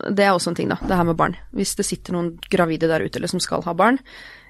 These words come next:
ikke hør på alle skrekkhistoriene. Jeg var veldig sånn flink til å male et sånt skrekkbilde, for ja, fødselen var helt jævlig og alt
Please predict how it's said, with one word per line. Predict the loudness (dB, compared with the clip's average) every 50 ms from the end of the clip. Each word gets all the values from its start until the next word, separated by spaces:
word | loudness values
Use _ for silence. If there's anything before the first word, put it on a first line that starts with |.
| _ _ -2
ikke | -2 -2 -2 _ _ _ 2 4 6 6 4 4 2 2
hør | 2 4 6 4 4 2 2
på | 2 2
alle | 2 2 2 0
skrekkhistoriene. | -2 -2 -2 -4 -4 -4 -6 -6 -4 -4 -2 0 0 0 2 2 4 4
Jeg | 4 4
var | 4 4
veldig | 4 4 4 2
sånn | 2 2
flink | 2 0 2
til | 2 2 4
å | 6
male | 4 4 4 4 2 2 0
et | 0
sånt | -2 -2 -2 -4 -10 -16 -16 -20 -20 -20 -20 _
skrekkbilde, | -8 -4 0 0 0 -2 -2 -4 -4 0 2 2 4
for | 4 4
ja, | 4 4
fødselen | 2 0 -2 -2 -2 -4 -2 -2 -2
var | -2
helt | -2 -2 0
jævlig | -2 0 0 -2 -4 -4 -2 -2 -2 -2
og | -2
alt | 0